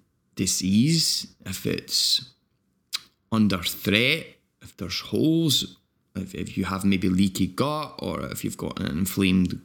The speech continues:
gut, for example, then it's not in the right kind of condition, and that's going to influence the breakdown and thus then absorption of tryptophan-based foods, and will limit your ability to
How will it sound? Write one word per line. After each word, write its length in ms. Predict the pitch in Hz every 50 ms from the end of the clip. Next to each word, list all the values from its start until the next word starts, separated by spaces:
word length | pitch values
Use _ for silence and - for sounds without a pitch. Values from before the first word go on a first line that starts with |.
| _
gut, 300 | - 131 135 147 - -
for 140 | - - 139
example, 460 | 135 - - 117 127 123 123 120 127
then 180 | 113 113 110 110
it's 140 | - - -
not 160 | 120 120 85
in 80 | 107 120
the 80 | 110
right 220 | 101 101 101 - -
kind 140 | 101 92
of 100 | 92 90
condition, 640 | 92 92 92 95 131 165 170 - - 117 101 98 98 - - - - - - - - -
and 120 | 104 113
that's 180 | 113 117 101 -
going 200 | - 110 107 110
to 80 | 107 101
influence 460 | 101 95 - - 98 98 - - -
the 100 | - 90
breakdown 680 | 90 - 98 104 117 - - - 101 95 95 95 95 95
and 140 | 95 92 90
thus 180 | 90 92 -
then 160 | - 92 90
absorption 880 | 85 82 - 90 92 98 98 104 98 98 - - - 87 85 92 92 - - - - _ _ _ -
of 560 | 120 117 117 110 107 104 92 85 - - - - _ _ _ _ _ -
tryptophan-based 880 | - - - - - - 92 87 87 90 87 - 87 85 87 - -
foods, 560 | - - 110 135 143 135 - - - - - _ _ -
and 460 | 110 120 123 123 120 117 110 95 - - - _ _ _ -
will 220 | 98 98 98 95
limit 320 | 92 95 101 113 120 113 107
your 180 | 101 101 95
ability 560 | 92 90 - 95 90 85 90 92 - 101 90 - - - _ _
to 480 | - - 95 92 90 90 90 87 87